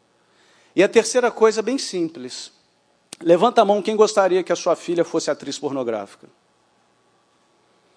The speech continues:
Se você não quer isso para você, é dever cristão não desejar para os outros o que você não deseja para você. Muito bem. A gente pode ficar, então, falando sobre o problema, mas existe uma solução.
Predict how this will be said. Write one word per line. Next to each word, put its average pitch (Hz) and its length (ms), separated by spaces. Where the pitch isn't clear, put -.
Se - 60
você 147 180
não 147 100
quer 143 180
isso 131 160
para 135 120
você, 123 440
é 127 260
dever 131 380
cristão 147 440
não 147 200
desejar 127 420
para 135 160
os 117 160
outros 143 680
o - 20
que - 80
você 127 180
não 131 120
deseja 131 320
para 135 160
você. - 420
Muito - 160
bem. 196 300
A 185 100
gente 240 160
pode 262 220
ficar, 233 340
então, 226 180
falando 233 360
sobre 233 420
o 247 220
problema, 233 580
mas 240 240
existe 277 540
uma 226 180
solução. 160 720